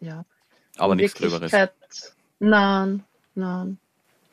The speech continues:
Speaker 2: Ich möchte noch einmal, äh, auf einen Punkt kommen, den wir zu Beginn angesprochen haben. Die Akupunktur kommt ja aus der traditionellen chinesischen Medizin, also T C M, diesen Begriff kennen ja viele Leute inzwischen auch schon im Westen, um das mal so zu sagen.
Speaker 1: Mhm.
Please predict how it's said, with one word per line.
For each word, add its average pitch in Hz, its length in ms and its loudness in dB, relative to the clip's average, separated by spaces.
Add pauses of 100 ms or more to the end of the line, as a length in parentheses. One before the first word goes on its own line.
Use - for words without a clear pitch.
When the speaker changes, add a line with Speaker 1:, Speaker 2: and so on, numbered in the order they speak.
(1000)
Speaker 2:
Ich 120 60 2
möchte 131 180 6
noch 156 60 4
einmal, 151 300 4
äh, - 20 -10
auf 123 440 4
einen 139 160 4
Punkt 151 260 0
kommen, 156 400 2
den 139 180 2
wir 127 220 2
zu - 120 -8
Beginn 123 300 -2
angesprochen 131 560 -2
haben. 139 320 0 (200)
Die - 100 4
Akupunktur 143 500 0
kommt 139 300 2
ja 135 100 4
aus 120 140 2
der 127 100 0
traditionellen 117 580 2
chinesischen 110 460 0
Medizin, 101 400 0
also 90 160 -4
T - 240 -4
C 113 180 -2
M, 98 240 2
diesen 104 220 0
Begriff 104 320 0
kennen 101 300 0
ja 98 80 0
viele 104 240 -2
Leute 92 260 0
inzwischen 98 480 -4
auch 90 160 -2
schon 101 260 -2
im 101 200 2 (260)
Westen, 110 640 0
um 110 280 0
das 110 260 -2
mal 104 180 2
so 113 140 0
zu - 120 -10
sagen. 107 300 2
Speaker 1:
Mhm. 330 80 4